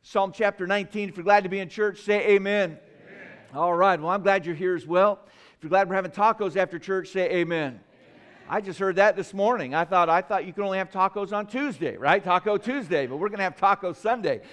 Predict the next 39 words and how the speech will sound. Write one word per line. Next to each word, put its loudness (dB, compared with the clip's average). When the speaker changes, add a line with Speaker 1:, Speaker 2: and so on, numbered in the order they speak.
Speaker 1:
That's 0
the -10
best -4
Sunday -6
there -6
is, -10
by -4
the -8
way, -10
is -14
Taco -4
Sunday. -10
So -12
we'll -4
get -4
to -10
that 2
in -8
a -8
moment. -4
But, 0
uh, 2
Psalm 0
chapter -2
nineteen, -6
verse -4
one. -4
"The 6
heavens 0
declare 0
the 2
glory 2
of -6
God, 0
and -2
the -2
firmament -2
showeth 0
his -4